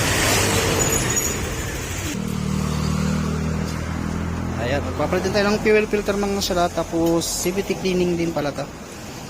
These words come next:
Ayun, maitim na yung kanyang, ah, filter. Lagaan nyo rin yung motor nyo, mga sir, sa filter kasi delikado po yan.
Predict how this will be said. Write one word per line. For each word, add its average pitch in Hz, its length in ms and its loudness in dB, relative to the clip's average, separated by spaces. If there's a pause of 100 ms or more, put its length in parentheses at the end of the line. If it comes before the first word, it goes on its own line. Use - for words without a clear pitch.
(960)
Ayun, 135 240 -8
maitim 127 240 -6
na 143 160 2
yung 139 80 -2
kanyang, 135 400 -2
ah, 123 320 -6 (760)
filter. 170 520 2 (1120)
Lagaan 180 320 2
nyo 190 80 0
rin 190 120 2
yung 185 120 2
motor 185 160 0
nyo, 180 160 0
mga 170 160 4
sir, 165 160 -2
sa 165 80 -4
filter 156 400 -4
kasi 151 480 0
delikado 170 440 0
po 185 120 2
yan. 180 160 4